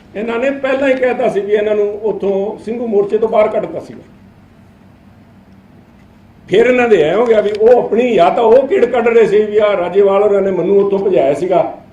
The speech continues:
ਤੇ ਮੈਂ ਇੱਥੇ ਜਾ ਕੇ, ਹੁਣ ਚੰਡੀਗੜ੍ਹ ਚਲੇ, ਮੈਂ ਇੱਥੇ ਜਾ ਕੇ ਬਹਿ ਜਾ, ਜਾਂ ਰਾਜੇਵਾਲ ਸਾਹਿਬ ਜਿਹੜੇ ਕਹਿੰਦੇ ਵੀ ਮੈਨੂੰ ਤਾਂ ਢੰਗ ਨਾਲ ਬੁਲਾਇਆ ਨਹੀਂ, ਆਹੀ ਕਹਿ ਰਹੇ ਸੀ ਨਾ, ਉਹਨੂੰ ਆਇਆ ਸੀ ਬਿਆਨ ਵੀ ਮੈਨੂੰ ਤਾਂ ਸਿਰਫ ਫੋਨ ਹੀ ਆਇਆ ਸੀਗਾ,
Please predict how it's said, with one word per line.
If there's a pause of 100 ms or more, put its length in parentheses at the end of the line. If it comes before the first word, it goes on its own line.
(120)
ਤੇ
ਮੈਂ
ਇੱਥੇ
ਜਾ
ਕੇ,
ਹੁਣ
ਚੰਡੀਗੜ੍ਹ
ਚਲੇ,
ਮੈਂ
ਇੱਥੇ
ਜਾ
ਕੇ
ਬਹਿ
ਜਾ, (960)
ਜਾਂ (420)
ਰਾਜੇਵਾਲ
ਸਾਹਿਬ
ਜਿਹੜੇ
ਕਹਿੰਦੇ
ਵੀ
ਮੈਨੂੰ
ਤਾਂ
ਢੰਗ
ਨਾਲ
ਬੁਲਾਇਆ
ਨਹੀਂ,
ਆਹੀ
ਕਹਿ
ਰਹੇ
ਸੀ
ਨਾ,
ਉਹਨੂੰ
ਆਇਆ
ਸੀ
ਬਿਆਨ
ਵੀ
ਮੈਨੂੰ
ਤਾਂ
ਸਿਰਫ (280)
ਫੋਨ
ਹੀ
ਆਇਆ
ਸੀਗਾ,